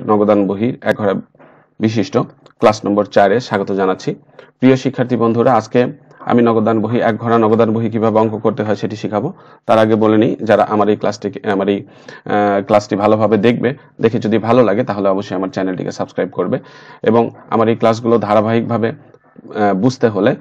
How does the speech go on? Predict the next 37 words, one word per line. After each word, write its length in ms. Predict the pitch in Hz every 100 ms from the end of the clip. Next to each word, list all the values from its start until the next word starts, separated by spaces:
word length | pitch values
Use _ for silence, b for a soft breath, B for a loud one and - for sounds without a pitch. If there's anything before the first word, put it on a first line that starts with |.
| B B
আমাকে, 400 | - 110 110 110 -
আহ, 240 | 107 107
ধারাবাহিকভাবে 600 | 101 117 113 123 117 117
বুঝতে 280 | 101 120 -
হলে 180 | 110 117
এর 140 | 117 113
আগের 400 | - 110 117 107
যে 220 | 113 107 - B
ক্লাসগুলি 420 | - 110 113 107 104
দেয়া 200 | 104 95
আছে, 160 | - -
আগের 240 | 104 104
ক্লাসগুলি 400 | 95 101 104 98
দেখে 240 | 98 95 -
আসতে 200 | - 107
হবে, 220 | 113 151 - B B B
তবেই 240 | 123 135
এগুলো 340 | 139 117 110 107
ধারাবাহিকভাবে 720 | 104 104 101 98 104 101 107 107 B B
বুঝতে 220 | 107 -
পারবে। 300 | - 98 110 180 B B
আর 320 | - 95 92 -
এই 160 | 104
আগের 260 | - 113 120
ক্লাসগুলি 360 | 123 117 120 117
দেখার 300 | 113 117 117
জন্য 380 | 117 117 151 - B B
যে 220 | 95 104
ভিডিও 520 | 98 90 98 113 113 104
লিংক, 280 | 107 117
সেটা 220 | 117 104 104
আমি 140 | 104
নিচে 220 | 104 101
ডেসক্রিপশন 500 | 92 101 101 - 95
বক্সে 260 | 92 92 95
দিয়ে 160 | 95
দিব। 220 | 90 117